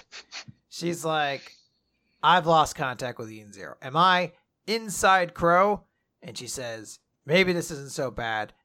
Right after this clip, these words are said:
Now I can destroy him from the inside." She's like, "Wait a minute. I can't use my ether gear. What's going on?" And Dead End Crow has summoned a little tiny version of himself to walk around, uh, being like,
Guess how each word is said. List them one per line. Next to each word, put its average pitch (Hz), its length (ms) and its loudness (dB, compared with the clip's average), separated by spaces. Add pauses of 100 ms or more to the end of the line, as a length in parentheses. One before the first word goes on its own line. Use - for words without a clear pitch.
Now 135 320 -8
I 113 80 -8
can 113 160 -18
destroy 113 460 -12
him 117 120 -20
from 117 160 -20
the 120 140 -18
inside." 92 460 -14
She's - 140 -18
like, 104 140 -18
"Wait 139 160 -10
a 120 40 -14
minute. 92 240 -18 (200)
I 123 60 -20
can't - 260 -18
use 127 180 -18
my 104 100 -12
ether 147 340 -14
gear. 101 200 -18
What's 120 200 -14
going 123 320 -12
on?" 120 260 -10 (440)
And 120 180 -14
Dead 202 160 4
End 180 200 0
Crow 175 520 4 (240)
has 135 260 -8
summoned 160 340 -4
a 143 60 -8
little 180 240 -4
tiny 170 420 -6
version 147 400 -6
of 170 120 -2
himself 175 540 0
to - 100 -4
walk 143 260 2
around, 143 560 -4 (180)
uh, 117 540 -4 (160)
being 135 280 -6
like, 113 380 -6